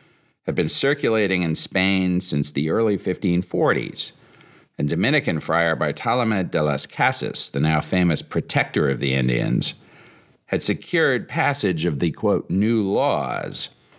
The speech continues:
on November twentieth, fifteen forty-two. The new laws of the Indies for the good treatment and preservation of the Indians, intended to prevent the exploitation and mistreatment of the indigenous peoples of the Americas by the Spanish,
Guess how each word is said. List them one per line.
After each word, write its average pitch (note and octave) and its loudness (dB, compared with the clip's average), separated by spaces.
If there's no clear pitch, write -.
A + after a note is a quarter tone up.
on D2+ 0
November E2+ 2
twentieth, F2 0
fifteen D2+ 0
forty-two. C#2 0
The F#2 -2
new C3 2
laws A2+ 2
of E2+ -4
the G2 2
Indies F#2 2
for - -10
the F2 0
good F2+ 0
treatment F2 0
and D#2+ 2
preservation F#2+ 0
of D#2+ 0
the G2 0
Indians, G#2 0
intended G2+ 0
to F2+ -4
prevent E2+ -2
the D#2 0
exploitation D#2+ 0
and C2+ 0
mistreatment - 0
of C#2 -6
the D2+ 2
indigenous D#2 2
peoples F#2+ -2
of C2+ -6
the C#2+ -2
Americas D#2 0
by C2 -2
the C2 -4
Spanish, D#2 0